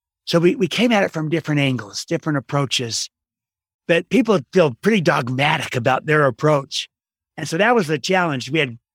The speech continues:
great people from both organizations, great values, and great approaches,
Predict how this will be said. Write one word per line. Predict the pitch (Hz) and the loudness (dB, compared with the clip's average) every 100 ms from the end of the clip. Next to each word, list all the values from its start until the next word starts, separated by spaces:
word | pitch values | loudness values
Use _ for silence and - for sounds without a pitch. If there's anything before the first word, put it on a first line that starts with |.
| _ | _
great | - 190 247 - | -2 2 2 2
people | 175 170 143 202 190 _ _ _ _ _ _ _ _ _ _ _ _ _ | 0 0 -4 -10 -10 _ _ _ _ _ _ _ _ _ _ _ _ _
from | 160 143 | -2 2
both | 175 190 | 2 2
organizations, | 190 185 156 156 143 156 165 - - | 0 0 0 0 0 -2 -4 -6 -6
great | 170 196 - | 0 0 0
values, | 156 143 160 170 170 190 175 - - _ _ _ _ _ _ _ _ - | -4 0 0 0 -2 -2 -4 -8 -10 _ _ _ _ _ _ _ _ -4
and | 160 160 | -2 0
great | 131 175 226 | 2 2 4
approaches, | 233 180 180 - 185 156 | 0 0 0 0 -2 -4